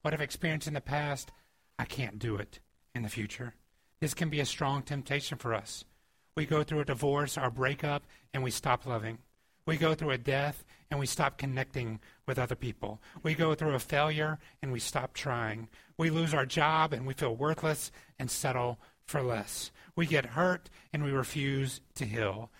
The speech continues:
When this happens in our life, the past has won. And this is where Gideon was.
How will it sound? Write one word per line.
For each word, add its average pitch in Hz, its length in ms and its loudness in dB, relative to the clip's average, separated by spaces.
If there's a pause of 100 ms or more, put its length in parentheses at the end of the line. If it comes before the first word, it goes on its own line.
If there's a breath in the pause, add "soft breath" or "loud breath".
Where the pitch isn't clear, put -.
(240 soft breath)
When 127 160 -4
this 160 240 0
happens 127 400 -2
in 110 100 -6
our 107 120 -2
life, 104 200 -2
the 110 100 -12
past 101 540 -8 (460)
has 139 100 -4
won. 180 240 -2 (840)
And 131 80 -4
this 135 140 -2
is 156 60 -4
where 160 140 -2
Gideon 151 380 0
was. - 340 -14